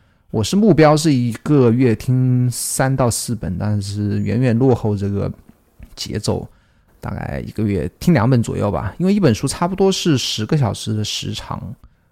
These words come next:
我一天也就听个，多的时候才能听一个多小时啊，那有时候听不到一个小时啊，差不多一个月就是两本书的这样一个，一个节奏。其实我觉得啊，我自己觉得啊，听，哎，不管是读书、读文章，还是听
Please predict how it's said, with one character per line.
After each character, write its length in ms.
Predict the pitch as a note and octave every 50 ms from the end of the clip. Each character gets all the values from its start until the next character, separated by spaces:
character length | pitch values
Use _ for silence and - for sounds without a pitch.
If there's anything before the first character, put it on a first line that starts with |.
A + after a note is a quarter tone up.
| _ _ _
我 220 | - - E3+ D#3
一 160 | C#3 C#3+ E3 F3+
天 320 | - - G#3+ G#3 A3 A3
也 200 | G3+ C#3+ A#2 A2
就 240 | G#2 E3 E3 D#3 D3
听 360 | - - - - F3 F3+ F#3
个， 140 | F#3 F#3 D3+
多 220 | C#3+ - G3 A#3+
的 60 | A#3+
时 80 | - F3
候 60 | D3+
才 160 | C3+ - A2+
能 160 | G#2+ A2 A2+ A#2
听 260 | - - D3+ C3+ C#3 A#2+
一 40 |
个 80 | A2 B2
多 120 | B2 C3
小 100 | A#2+ F#2+
时 240 | G2 - - - -
啊， 340 | G2 - - - - A#2 G2 -
那 80 | - C3
有 140 | A#2+ G2 G2
时 80 | -
候 100 | A#2 A2+
听 200 | G#2+ - - D3+
不 60 | D3+
到 100 | D#3 C3+
一 60 | A2+ G#2
个 80 | F#2+
小 180 | F#2+ - - G2
时 160 | - - -
啊， 120 | - - G#2+
差 180 | - - A2 A2
不 80 | G#2
多 140 | G2+ A2 G#2
一 60 | G2
个 120 | - - G#2+
月 140 | G#2+ G2 F#2
就 120 | - F#2+
是 280 | - - F#2+ F#2+ - F#2+
两 160 | G2 G2 -
本 140 | - - -
书 200 | - - - -
的 80 | G2 -
这 120 | A2 G2
样 80 | C#2 A1
一 40 |
个， 240 | - - - C2+ - - _ _ _ _ _ _
一 80 | - -
个 120 | - F2 F#2
节 200 | - - - -
奏。 240 | - B2 G#2 - - G#2 - - - - - - - _ -
其 60 | -
实 60 | A#3
我 140 | C4 F#3 C3+
觉 200 | G#2+ - C3+ E3
得 80 | F3+
啊， 60 | D3+ C3
我 120 | B2 A#2+
自 140 | - - A#3+
己 80 | F3+
觉 120 | - C#3 C#3
得 80 | B2
啊， 320 | A2 G#2+ G#2+ G#2+ G#2 G#2+ - - _ -
听， 640 | - - - A3 A3+ A#3 A#3 A#3 A#3 A#3 A#3 A#3 A3+ A3+ - - -
哎， 220 | - - A#2 B2 - - - - -
不 100 | - C4+
管 140 | A3+ F3 B2+
是 120 | A2 C#3 D3
读 240 | - - A2+ A#2+
书、 360 | C3+ - - E3 E3 F3 F3 E3
读 220 | - D3 C#3+ C#3
文 180 | B2 A2 B2 B2+
章， 340 | - D3+ C#3+ C#3+ D3 D#3
还 180 | D3+ - B2+ A#2+
是 280 | A#2+ - - C3 A#2 G#2
听 500 | - - - D#3 D#3 D3+ D3+ D#3 D3